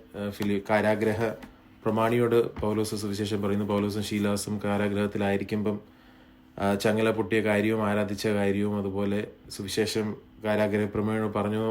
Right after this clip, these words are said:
അവർ, ആഹ്, പുള്ളിയും പുള്ളിയുടെ കുടുംബവും രക്ഷിക്കപ്പെടുന്ന കാര്യമൊക്കെ അപ്പോസ്തല പ്രവൃത്തി പതിനാറില് നമ്മൾ കാണുന്നുണ്ട്. അപ്പൊ അതാണ് ഇതിൻ്റെ ലെ-, ആഹ്, പശ്ചാത്തലം എന്ന് പറയുന്നത്. അങ്ങനെയാണ് ഫിലിപ്പിയ സഭ, ആഹ്, രൂപീകരിക്കപ്പെട്ടത്. പൗലോസിൻ്റെ രണ്ടാം മിഷണറി യാത്രയിൽ, ആഹ്,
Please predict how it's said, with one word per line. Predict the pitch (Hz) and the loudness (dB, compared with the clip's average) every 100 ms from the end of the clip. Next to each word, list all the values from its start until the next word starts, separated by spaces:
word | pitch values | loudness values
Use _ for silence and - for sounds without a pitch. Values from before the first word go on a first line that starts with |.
| 110 | 0
അവർ, | 104 107 - | 0 -2 -2
ആഹ്, | 101 101 98 | -6 -4 -2
പുള്ളിയും | 107 110 | -2 0
പുള്ളിയുടെ | 107 101 | 0 -2
കുടുംബവും | 101 110 117 120 113 | 0 0 2 2 2
രക്ഷിക്കപ്പെടുന്ന | - 113 127 120 120 | 2 2 2 4 4
കാര്യമൊക്കെ | 117 107 110 107 | 6 6 4 4
അപ്പോസ്തല | 107 107 110 - | 2 2 -4 -2
പ്രവൃത്തി | 113 110 107 113 107 | 0 2 2 0 2
പതിനാറില് | 104 107 107 107 | 2 4 2 2
നമ്മൾ | 110 104 98 | 2 2 0
കാണുന്നുണ്ട്. | 95 90 90 85 78 87 - - - - - - - - | -2 -4 -4 -8 -10 -12 -18 -20 -20 -20 -20 -20 -20 -2
അപ്പൊ | 104 | 6
അതാണ് | 117 143 | 8 10
ഇതിൻ്റെ | 143 135 135 | 10 10 8
ലെ-, | 117 - 110 | 6 4 2
ആഹ്, | 107 | 2
പശ്ചാത്തലം | 107 - 117 113 | 0 0 2 4
എന്ന് | 117 | 2
പറയുന്നത്. | 107 104 | 4 2
അങ്ങനെയാണ് | 107 113 113 | 2 2 2
ഫിലിപ്പിയ | 113 107 113 | 0 2 2
സഭ, | 110 110 95 110 110 - - - - | 2 0 0 0 0 -4 -20 -18 -6
ആഹ്, | 98 101 | -2 0
രൂപീകരിക്കപ്പെട്ടത്. | 107 113 107 101 101 92 90 90 92 - - | 2 2 2 0 -2 -2 -2 -2 -2 -8 -6
പൗലോസിൻ്റെ | 98 98 92 101 95 98 | -2 0 0 -2 0 0
രണ്ടാം | 95 98 104 | 0 0 0
മിഷണറി | 101 92 104 98 | 0 0 0 2
യാത്രയിൽ, | 98 92 92 95 101 101 104 - - - - - - - - - | 2 2 -2 0 2 2 0 -2 -12 -20 -20 -20 -20 -20 -14 -4
ആഹ്, | 95 92 92 90 | 0 2 2 0